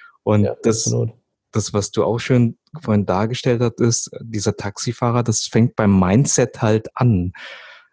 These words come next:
Speaker 1: Ähm, das,
Speaker 2: Genau.
Speaker 1: ähm, wie, wie, wie würdest du das beschreiben? Also grad, grad dieses Thema Einstellung, ähm, wie, wie,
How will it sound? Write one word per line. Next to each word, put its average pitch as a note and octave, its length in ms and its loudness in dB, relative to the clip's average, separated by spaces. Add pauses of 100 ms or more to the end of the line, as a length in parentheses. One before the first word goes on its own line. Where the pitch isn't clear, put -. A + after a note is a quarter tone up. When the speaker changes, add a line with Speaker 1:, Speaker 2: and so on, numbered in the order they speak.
Speaker 1:
Ähm, G2+ 540 0 (340)
das, G2 300 0
Speaker 2:
Genau. A2 140 0
Speaker 1:
ähm, A#2 380 -4 (640)
wie, C3+ 240 0
wie, C#3 480 -2
wie B2+ 220 0
würdest C#3+ 300 0
du D3 40 0
das C3+ 200 0
beschreiben? A#2+ 600 0
Also A2 180 0 (140)
grad, A2 280 -4
grad G#2+ 300 -4
dieses A#2 200 2
Thema A2 300 0
Einstellung, F#2 920 0
ähm, G2 440 0
wie, A2+ 200 -8
wie, A2 220 -2